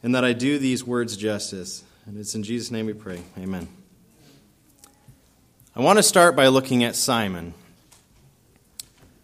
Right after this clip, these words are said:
This was his old name. This was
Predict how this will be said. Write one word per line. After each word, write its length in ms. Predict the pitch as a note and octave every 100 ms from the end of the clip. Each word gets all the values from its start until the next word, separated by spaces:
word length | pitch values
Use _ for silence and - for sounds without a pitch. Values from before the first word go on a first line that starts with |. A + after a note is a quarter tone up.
| _ _ _ _ _ _ _ _
This 240 | A#2+ E3 -
was 200 | D#3+ C#3+
his 180 | C#3+
old 260 | C3 B2+ A#2+
name. 320 | G#2+ F#2 D#2+
This 240 | A2 C3 -
was 600 | C#3 B2+ A#2 A#2+ -